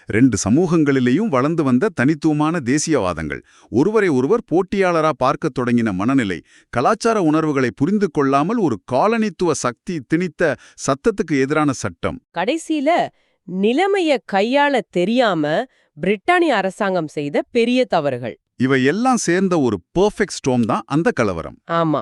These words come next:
Speaker 2: மூலங்கள் தெளிவா சொல்ற மாதிரி, ஒரு பிளவுபட்ட சமூகத்தின் உணர்வுகள், வரலாறு, கலாச்சாரம் பற்றி ஆழமான புரிதல் இல்லாம,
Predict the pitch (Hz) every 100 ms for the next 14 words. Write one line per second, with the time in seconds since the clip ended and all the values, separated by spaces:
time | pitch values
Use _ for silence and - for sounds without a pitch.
0 | - - 196 233 302 359 330 277 247 254
1 | - _ 214 214 285 320 311 - 196 175
2 | 160 156 139 139 143 185 - _ _ _
3 | - 190 190 170 - 269 359 392 285 262
4 | 262 240 196 190 233 247 - 202 180 147
5 | 143 185 240 190 151 135 151 - _ _
6 | _ - 143 180 254 269 202 156 185 233
7 | _ - 175 190 233 - 240 214 185 160
8 | 147 - 226 269 - - 170 247 339 330
9 | 311 285 202 202 220 220 165 151 135 117